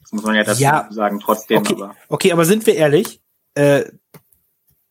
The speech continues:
Speaker 2: gut, du, du, B eins Rede ist ein schlechtes Beispiel wahrscheinlich jetzt. Äh,
Speaker 1: Ja.
Speaker 2: aber st-, <laughs> stellt euch vor, ihr seid Rebellenspieler. Ne? Ihr habt, ihr habt wahrscheinlich schon vier, fünf Rebellentruppler, hat man halt einfach rumstehen in der Regel schon,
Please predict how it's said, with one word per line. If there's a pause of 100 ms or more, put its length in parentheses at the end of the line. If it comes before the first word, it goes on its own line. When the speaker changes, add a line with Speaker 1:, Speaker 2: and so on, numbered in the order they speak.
Speaker 2:
gut,
du,
du,
B
eins
Rede
ist
ein
schlechtes
Beispiel
wahrscheinlich
jetzt.
Äh,
Speaker 1:
Ja. (260)
Speaker 2:
aber
st-,
<laughs>
stellt
euch
vor,
ihr
seid
Rebellenspieler. (720)
Ne? (520)
Ihr
habt, (280)
ihr
habt
wahrscheinlich
schon
vier,
fünf
Rebellentruppler,
hat
man
halt
einfach
rumstehen
in
der
Regel
schon,